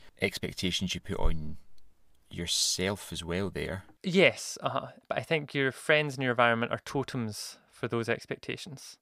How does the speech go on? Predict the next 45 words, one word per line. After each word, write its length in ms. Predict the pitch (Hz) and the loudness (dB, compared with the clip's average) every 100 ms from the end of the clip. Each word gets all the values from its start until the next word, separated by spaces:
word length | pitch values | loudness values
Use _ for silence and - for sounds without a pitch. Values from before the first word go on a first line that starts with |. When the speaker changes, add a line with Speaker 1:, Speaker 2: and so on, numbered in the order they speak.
| - | -14
Speaker 2:
So, 480 | - 131 117 113 - _ - | -4 0 0 0 -4 _ 4
I 80 | 156 | 6
mean, 100 | - | 10
I, 120 | 165 147 | 10 10
I, 60 | 131 - | 6 2
I 60 | |
suspect 580 | 120 - 151 - 175 - | 0 -4 -2 4 4 4
we 80 | 147 | 0
disagree 420 | 131 - 123 127 | 0 -2 -2 0
slightly 300 | 123 143 127 | 2 2 4
in 100 | 120 | 2
this, 160 | 113 - | 0 -2
'cause 180 | 135 127 | -2 0
you 100 | 143 | 0
told 520 | - 139 123 117 - - - | 0 -2 -2 -6 -12 -18 -6
your 160 | 123 | -4
story 360 | 113 - 127 117 | -4 -2 0 2
about 320 | 110 113 113 180 _ _ _ - | 2 2 2 -4 _ _ _ -14
the 80 | |
people 260 | - 135 131 | -10 -6 -4
you 100 | 113 | 0
met 220 | 117 110 | 2 2
who 100 | - | 0
are 40 | 117 | -4
going 260 | 131 123 | -2 -2
through 240 | 110 139 127 | -2 -2 -2
those 120 | 123 | -2
transitions 560 | - 117 117 - 107 - | -2 -2 -2 -4 -4 -4
and 100 | 107 | -2
who've 140 | 123 | 2
actually 340 | 123 - - 120 | 2 2 -8 -10
changed 460 | - - 131 135 | -8 -6 -6 -4
their 100 | 135 | -2
environment 380 | 120 120 113 113 | 4 4 4 2
already 440 | 117 113 117 113 107 | 2 2 2 -2 -4
but 160 | - - | -8 -8
carry 360 | - 127 120 | -4 -2 0
with 380 | 113 117 - - | 0 -2 -2 -12
them 260 | - - - - | -12 -10 -12 -4
an 80 | 113 | -2
identity 540 | 107 117 117 - 127 | 4 2 2 -2 -4
that's 160 | 107 - | -4 -2
still 180 | 120 | -2
constraining 520 | 110 113 - 131 123 - | -2 -6 -2 0 0 -4
them. 160 | - | -10